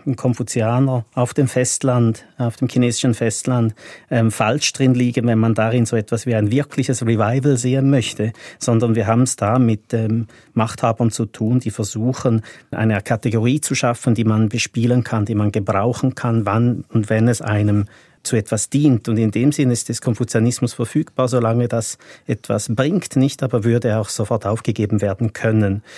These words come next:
wenn das nichts mehr bringt, weil es eben gesellschaftlich wenige Kräfte, wenn überhaupt welche gibt, die Konfuzianismus in irgendeiner Art und Weise institutionell vertreten,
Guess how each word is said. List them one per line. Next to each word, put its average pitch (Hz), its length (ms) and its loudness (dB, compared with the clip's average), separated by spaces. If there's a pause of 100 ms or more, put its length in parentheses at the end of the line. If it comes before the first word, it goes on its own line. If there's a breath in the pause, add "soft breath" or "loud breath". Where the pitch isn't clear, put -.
(140 loud breath)
wenn 104 220 2
das 104 200 0
nichts - 360 0
mehr 120 100 4
bringt, 110 320 -2
weil 117 160 2
es 147 80 0
eben 143 140 4
gesellschaftlich 120 760 -2
wenige 143 380 0
Kräfte, - 560 -4
wenn 120 220 0
überhaupt 120 440 -4
welche 117 320 0
gibt, 123 360 -4
die 120 80 -2
Konfuzianismus 113 800 -2
in 110 80 -2
irgendeiner 117 500 0
Art 113 200 -4
und 120 120 -2
Weise 110 240 -2
institutionell 110 680 -2
vertreten, 110 580 -2